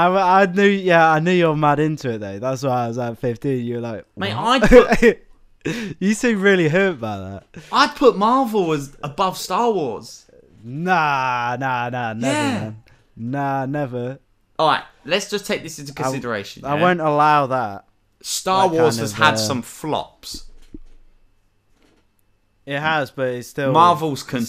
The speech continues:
Speaker 2: consistent.
Speaker 1: magic, bro. It's still magic, though. Even when it flops, it's magic.
Speaker 2: I've never watched a Marvel film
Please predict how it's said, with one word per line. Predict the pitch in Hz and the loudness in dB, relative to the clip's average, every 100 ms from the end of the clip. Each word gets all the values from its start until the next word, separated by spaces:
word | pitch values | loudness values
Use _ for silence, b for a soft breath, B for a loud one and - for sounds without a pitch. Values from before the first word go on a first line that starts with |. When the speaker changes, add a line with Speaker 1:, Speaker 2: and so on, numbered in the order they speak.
| 151 | -4
Speaker 2:
consistent. | - 123 127 | -4 -2 -4
Speaker 1:
magic, | 85 113 95 | -4 -10 -14
bro. | - 101 101 101 _ _ _ _ - | -18 -18 -18 -20 _ _ _ _ -18
It's | 120 - | -16 -12
still | 143 131 | -8 -8
magic, | 123 123 113 110 | -8 -10 -10 -16
though. | 98 104 98 98 _ - - - | -14 -18 -20 -20 _ -20 -20 -10
Even | 156 160 170 | -6 -4 -4
when | 165 160 | -2 -4
it | 160 | -4
flops, | - 165 143 117 - | -4 -2 -2 -6 -12
it's | 117 | -12
magic. | 127 127 120 104 95 - _ b b | -8 -8 -8 -14 -18 -20 _ b b
Speaker 2:
I've | 151 185 180 | -2 -2 -2
never | 190 196 208 214 | -4 -2 -2 -2
watched | 202 190 - | 0 -2 -4
a | 180 | -6
Marvel | 180 185 185 165 135 | -4 -2 -4 -6 -12
film | - 104 87 123 156 | -6 -6 -6 -12 -18